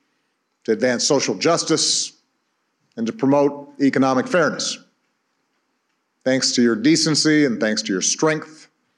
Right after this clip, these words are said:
maybe most of all, thanks to your faith in our democracy and the American people, the country's better off than when you took office,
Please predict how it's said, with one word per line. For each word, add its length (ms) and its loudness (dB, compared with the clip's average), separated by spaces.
maybe 180 4
most 260 2
of 80 2
all, 120 4
thanks 320 0
to 80 2
your 80 2
faith 500 0
in 140 -4
our 100 2
democracy 560 -2
and 140 0
the 20 4
American 400 2
people, 320 0
the 120 -16
country's 360 0
better 320 4
off 380 -2
than 160 -2
when 140 2
you 100 2
took 240 -2
office, 420 -2